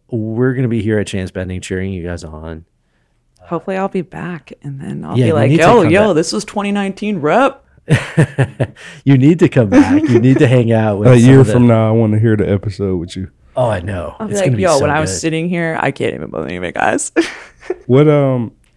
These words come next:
Speaker 3: last thing before I know Ben wraps it up. What, s-, just speaking to people that may be in this lane, the product lane, not
Speaker 2: Mm-hmm.
Speaker 3: necessarily candles, but just the product lane. Um, it may s-,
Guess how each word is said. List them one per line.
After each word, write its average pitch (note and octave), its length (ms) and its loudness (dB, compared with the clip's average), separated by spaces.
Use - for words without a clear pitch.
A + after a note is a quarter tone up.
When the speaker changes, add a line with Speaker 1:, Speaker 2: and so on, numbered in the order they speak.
Speaker 3:
last A#2+ 340 2
thing G2+ 340 -4
before G2+ 340 -10
I G2 60 -6
know G2 220 -4
Ben F#2+ 260 -2
wraps F#2+ 300 -4
it F2+ 100 -8
up. F2 160 -8
What, A#2 300 -2
s-, - 200 -20
just C3 200 2
speaking C3+ 360 4
to A2 60 2
people G#2 380 0
that G#2 160 0
may A2 220 2
be G#2+ 220 0
in G#2+ 120 0
this G2 140 -2
lane, G#2 320 0
the F#2+ 80 -2
product G#2 440 0
lane, F2+ 320 -8
not G2+ 180 -8
Speaker 2:
Mm-hmm. F3 160 -4
Speaker 3:
necessarily G2+ 500 -4
candles, G2 400 -6
but F2 200 -10
just - 160 -12
the F#2 60 -10
product F#2+ 460 -8
lane. F2 260 -10
Um, G#2 500 2
it B2+ 80 4
may C#3 140 8
s-, C3+ 200 0